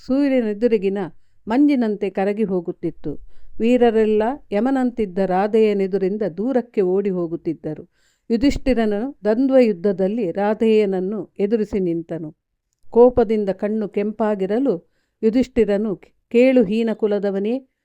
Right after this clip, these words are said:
ಸೂತಪುತ್ರನಾಗಿರುವ ನೀನು ಅನೇಕ ವರ್ಷಗಳಿಂದ ನನ್ನ ಮತ್ತು ಅರ್ಜುನನನ್ನು ಕೊಲ್ಲುವ ಪ್ರತಿಜ್ಞೆ ಮಾಡಿರುವೆಯಂತೆ. ಉತ್ತಮ ವಂಶ ಸಂಜಾತನಾದರೂ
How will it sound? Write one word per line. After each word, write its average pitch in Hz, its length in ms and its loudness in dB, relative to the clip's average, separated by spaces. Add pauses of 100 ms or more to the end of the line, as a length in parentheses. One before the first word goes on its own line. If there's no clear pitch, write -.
(240)
ಸೂತಪುತ್ರನಾಗಿರುವ 220 1160 0
ನೀನು 202 460 -2 (260)
ಅನೇಕ 294 380 2
ವರ್ಷಗಳಿಂದ 208 680 -2
ನನ್ನ 233 320 -2
ಮತ್ತು 220 360 -4
ಅರ್ಜುನನನ್ನು 190 720 -4
ಕೊಲ್ಲುವ 196 520 -4
ಪ್ರತಿಜ್ಞೆ 208 520 -4
ಮಾಡಿರುವೆಯಂತೆ. 165 1040 -4 (440)
ಉತ್ತಮ 233 400 2
ವಂಶ 214 500 -4
ಸಂಜಾತನಾದರೂ 226 1300 -4